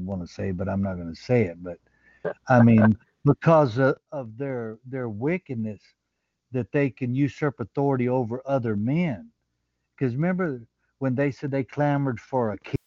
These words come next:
Speaker 1: king? He said, "You don't know, you don't need no king. I'm your king. You're the ru-, you're the ruler of your own temple. You got a mind to think,
Speaker 2: Right.
Speaker 1: think." And they said, "No, we want someone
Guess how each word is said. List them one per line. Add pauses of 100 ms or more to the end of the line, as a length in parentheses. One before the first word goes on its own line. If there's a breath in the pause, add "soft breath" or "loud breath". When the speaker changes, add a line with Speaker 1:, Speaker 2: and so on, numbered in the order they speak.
(180)
Speaker 1:
king? (800)
He
said, (240)
"You
don't
know,
you
don't
need
no
king.
I'm
your
king. (380 soft breath)
You're
the
ru-,
you're
the
ruler
of
your
own
temple. (360)
You
got
a
mind
to
think,
Speaker 2:
Right.
Speaker 1:
think." (580)
And
they
said,
"No,
we
want
someone